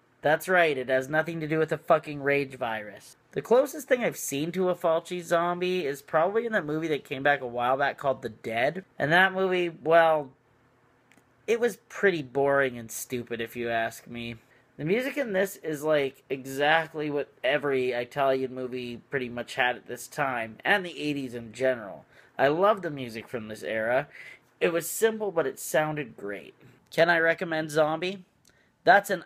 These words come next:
undeniable yes. This is probably my third favorite zombie film of all time.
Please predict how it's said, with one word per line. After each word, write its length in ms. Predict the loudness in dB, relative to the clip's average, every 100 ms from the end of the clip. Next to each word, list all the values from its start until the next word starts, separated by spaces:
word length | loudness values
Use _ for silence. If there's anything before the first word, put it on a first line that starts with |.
| 0
undeniable 880 | 2 4 2 2 0 2 2 0 -4
yes. 640 | -4 -4 -6 -8 -12 -12 -12 -2
This 200 | -2 0
is 140 | 0
probably 320 | 4 6 4
my 180 | -2 -6
third 400 | -4 0 2 0
favorite 360 | -2 -2 -2 -2
zombie 340 | -2 -2 -6
film 360 | -4 -4 -2 -6
of 120 | -2
all 180 | -4 -4
time. 400 | -8 -8 -10